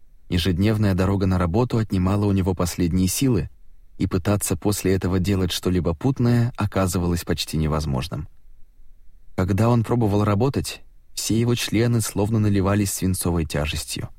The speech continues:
У него не было сил за что-либо браться, и он мог целыми днями мучиться над простейшим заданием. Йоста не понимал, как так получилось. Постепенно сложилось с годами, само собой. Начиная со смерти Майбрид —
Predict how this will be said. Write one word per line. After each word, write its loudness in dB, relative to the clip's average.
У 0
него 4
не 4
было 2
сил 0
за 2
что-либо 0
браться, -2
и -2
он 2
мог 0
целыми 2
днями 2
мучиться 0
над 0
простейшим -2
заданием. -2
Йоста 0
не 2
понимал, 0
как -4
так -6
получилось. -6
Постепенно 2
сложилось 2
с -2
годами, 0
само 0
собой. -4
Начиная 2
со 0
смерти 0
Майбрид — 2